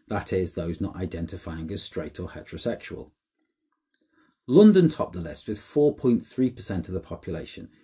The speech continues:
whilst the North East, North West and East of England all reported higher levels of heterosexuality than other areas in the country.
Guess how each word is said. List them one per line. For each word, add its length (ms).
whilst 200
the 80
North 300
East, 420
North 280
West 360
and 160
East 240
of 100
England 480
all 200
reported 480
higher 400
levels 340
of 240
heterosexuality 1080
than 200
other 280
areas 340
in 80
the 60
country. 460